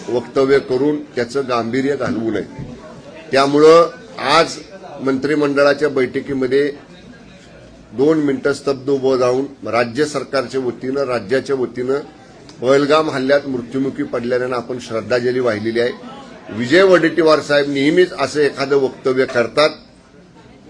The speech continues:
बोलण्याच्या ओघात बोलून जातात आणि जेव्हा त्यांना लक्षात येतं की हे चुकीचं आहे, भावना दुखावणार आहे, कारण ती सहा परिवार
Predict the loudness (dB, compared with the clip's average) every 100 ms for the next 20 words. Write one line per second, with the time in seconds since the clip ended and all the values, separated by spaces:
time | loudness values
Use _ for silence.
0 | -12 -2 2 4 2 4 4 4 4 2
1 | 0 -2 -2 2 2 4 2 2 -4 -20
2 | -14 -6 0 4 4 4 2 2 2 0
3 | 0 0 0 0 -2 -2 -14 -20 -10 -4
4 | -2 -4 -6 -2 2 4 4 -2 -14 -20
5 | -20 -14 -8 -4 2 2 2 0 2 4
6 | 6 4 2 -2 -2 -4 -8 -10 -8 -6
7 | -4 -2 0 2 0